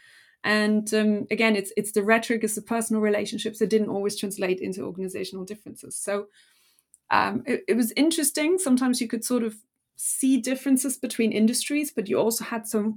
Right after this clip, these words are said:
many idiosyncratic characters sometimes involved, particularly in the earlier time period, that, um, it, it's an interesting process to follow, and you see a diversity of strategies in, in which you kind of manage your political networks.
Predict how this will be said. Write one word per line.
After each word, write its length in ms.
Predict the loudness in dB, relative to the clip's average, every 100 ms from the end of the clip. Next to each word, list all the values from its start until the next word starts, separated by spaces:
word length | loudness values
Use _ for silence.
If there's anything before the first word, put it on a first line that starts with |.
| -2
many 380 | 0 2 0 -2
idiosyncratic 760 | 0 0 0 -6 -8 -10 -10
characters 560 | -12 -6 -6 -6 -10 -12
sometimes 420 | -10 -10 -10 -8
involved, 300 | -8 -8 -8
particularly 360 | -8 -6 -6 -4
in 60 |
the 120 | -4 -2
earlier 260 | -2 -2
time 280 | -4 -6 -8
period, 380 | -6 -6 -8 -12 _ _ _ _ _ _ -6
that, 160 | -2 -2
um, 300 | -2 -6 -8
it, 140 | -10 -6
it's 160 | -2 2
an 80 |
interesting 560 | 4 2 0 -4 2 2
process 480 | 4 2 2 0 -2
to 80 | -6
follow, 460 | -2 0 0 0
and 220 | -2 -2
you 60 | -2
see 320 | -2 0 2
a 60 | 2
diversity 680 | 0 0 -2 -2 -4 0
of 60 | 0
strategies 680 | 0 -2 -2 -6 -4 -4 -4
in, 200 | -8 -12 _ _ _ _ -4
in 100 | -2
which 200 | 0 0
you 60 |
kind 280 | -2 -2 -2
of 80 | -2
manage 440 | 0 -2 -4 -6
your 120 | -8
political 520 | -6 -8 -8 -10 -14 -10
networks. 640 | -10 -10 -12 -14 -16